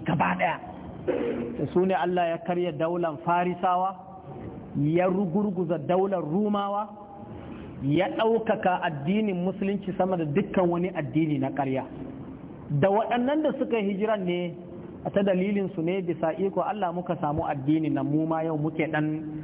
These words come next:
tsotsa haka muke ɗan ɗanɗana muke jin daɗinsa. To tsakaninmu da sahaban manzon Allah shi ne Allah Ubangiji ya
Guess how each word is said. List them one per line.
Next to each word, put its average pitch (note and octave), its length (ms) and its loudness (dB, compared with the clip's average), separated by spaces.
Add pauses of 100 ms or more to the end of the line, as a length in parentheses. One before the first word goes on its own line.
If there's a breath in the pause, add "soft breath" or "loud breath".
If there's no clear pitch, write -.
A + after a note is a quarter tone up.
(140)
tsotsa D#3 400 4
haka D3+ 300 0
muke D3 320 2
ɗan D3 180 0
ɗanɗana D3 500 0
muke C3+ 300 0
jin C3 180 2
daɗinsa. A#2+ 500 0 (1400)
To D3 60 -2
tsakaninmu G3+ 580 2
da E3+ 160 -2
sahaban D#3 440 0
manzon E3 400 0
Allah E3+ 460 2 (960)
shi E3+ 160 6
ne E3 420 0 (220)
Allah F3+ 300 4
Ubangiji E3 280 2
ya D#3 80 0